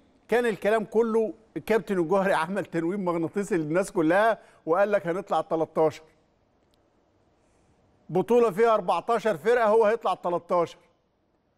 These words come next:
طيب، لكن الحقيقة في هذه البطولة قدم كرة قدم مفاجئة جدا. حسام حسن سافر للبطولة دي والناس بتطالبه بالاعتزال، رجع بقى بابان،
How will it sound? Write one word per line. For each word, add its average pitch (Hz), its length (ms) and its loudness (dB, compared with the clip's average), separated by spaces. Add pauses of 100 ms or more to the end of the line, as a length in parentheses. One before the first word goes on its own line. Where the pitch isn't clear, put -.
(340)
طيب، 208 280 -2 (720)
لكن 202 520 -2 (160)
الحقيقة 180 560 0 (140)
في 170 120 0
هذه 196 260 0
البطولة 208 520 -2 (1120)
قدم 190 280 -2
كرة 214 320 -2 (120)
قدم 185 320 0
مفاجئة 190 400 -2
جدا. 185 460 -2 (920)
حسام 196 240 -2
حسن 220 360 -2
سافر 208 340 0
للبطولة 180 520 0
دي 202 140 -4
والناس 226 300 0
بتطالبه 202 400 0
بالاعتزال، 170 720 0 (680)
رجع 226 360 2
بقى 226 260 0
بابان، 190 440 0